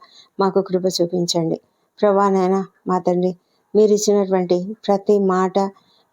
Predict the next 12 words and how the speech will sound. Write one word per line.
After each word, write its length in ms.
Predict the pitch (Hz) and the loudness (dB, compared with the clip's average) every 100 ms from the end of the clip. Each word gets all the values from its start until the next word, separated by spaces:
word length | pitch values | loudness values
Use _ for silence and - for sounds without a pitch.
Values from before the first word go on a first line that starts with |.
| - | 0
మేము 380 | 185 196 185 - _ - | 2 4 2 -4 _ -4
నమ్ముతున్నాం 680 | 190 180 202 208 190 175 175 | 0 2 2 2 0 0 0
ప్రభా. 320 | 175 165 170 - _ | -2 -2 -4 -8 _
మీరు 180 | 196 196 | -4 0
వాగ్దానం 540 | 185 180 175 196 190 185 | 2 0 0 -2 0 0
ఇచ్చిన 260 | 185 185 | -2 0
దేవుడు, 300 | 180 180 185 185 - - _ - | 0 2 0 -6 -16 -20 _ -2
నమ్మదగిన 600 | 196 202 202 196 196 190 | 2 4 2 2 0 0
దేవుడు, 420 | 185 196 190 214 _ _ _ | 0 2 2 -2 _ _ _
వాగ్దానం 500 | 196 202 190 214 208 | -2 0 2 2 2
ఇచ్చిన 280 | 202 190 202 | 0 -2 -2
దేవుడు, 480 | 196 196 196 208 214 | 2 2 2 0 -2